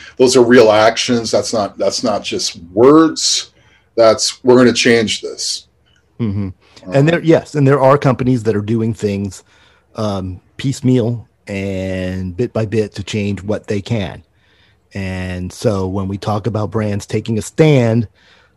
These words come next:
Speaker 2: uh, that encompasses a lot of different, uh, actions, uh, and statements, and it is up to all of us to hold them accountable.
Speaker 1: Mm-hmm. I, I,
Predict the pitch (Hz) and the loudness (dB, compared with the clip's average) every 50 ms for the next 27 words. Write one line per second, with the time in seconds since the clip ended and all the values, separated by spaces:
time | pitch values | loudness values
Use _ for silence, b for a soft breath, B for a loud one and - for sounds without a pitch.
0 | _ _ - 107 101 98 95 92 92 95 95 92 98 - - - 120 110 98 110 | _ _ -12 -10 -8 -8 -8 -8 -8 -8 -8 -8 -10 -12 -14 -14 -14 -8 -4 -4
1 | 107 101 95 - - 117 101 - - 104 104 98 92 - 110 104 95 98 95 95 | -4 -4 -4 -6 -8 -10 -8 -8 -6 -6 -8 -8 -10 -10 -10 -8 -8 -8 -6 -6
2 | 98 95 92 92 95 92 - - - 92 92 90 87 92 - - 123 123 107 - | -6 -6 -6 -6 -8 -8 -10 -12 -12 -10 -10 -10 -12 -14 -8 -6 -4 -4 -4 -4
3 | - 110 101 95 82 - - - _ _ _ _ _ _ _ _ _ _ _ _ | -4 -6 -4 -6 -8 -12 -18 -20 _ _ _ _ _ _ _ _ _ _ _ _
4 | _ _ _ 101 92 - - 135 135 127 127 - - 147 131 123 120 117 107 - | _ _ _ -12 -10 -6 -2 -2 0 0 -2 -2 0 0 0 0 0 -2 -4 -8
5 | - - _ _ _ - 98 95 87 80 76 73 - _ _ - 90 - - - | -12 -18 _ _ _ -12 -10 -10 -10 -10 -12 -14 -16 _ _ -20 -18 -16 -8 -2
6 | - 135 127 131 - 120 113 113 110 - - - - - _ - 104 101 98 92 | -2 -2 0 -2 -2 -4 -2 -4 -4 -8 -12 -16 -18 -20 _ -12 -10 -8 -8 -6
7 | 95 92 90 90 90 90 87 85 - _ - 107 104 98 95 92 107 101 - - | -6 -8 -8 -8 -8 -10 -12 -14 -16 _ -10 -8 -8 -6 -6 -6 -8 -8 -10 -12
8 | 95 - 107 110 107 107 98 117 123 120 107 - - - 92 90 107 101 90 87 | -10 -6 -4 -2 -2 -2 -2 -2 -2 -4 -4 -6 -8 -8 -6 -4 -4 -4 -4 -6
9 | 101 92 90 95 95 - - - - 127 135 135 120 78 78 80 90 _ _ _ | -6 -6 -8 -8 -10 -14 -16 -10 -4 0 0 0 0 -2 -4 -12 -20 _ _ _
10 | _ _ _ _ _ - 113 101 98 101 110 110 _ _ B B B B B B | _ _ _ _ _ -14 -12 -10 -10 -10 -12 -14 _ _ B B B B B B
11 | B B B B B B B B B B B B - 143 135 - - _ - - | B B B B B B B B B B B B 2 2 2 2 0 _ 0 4
12 | 156 160 160 160 | 6 6 4 4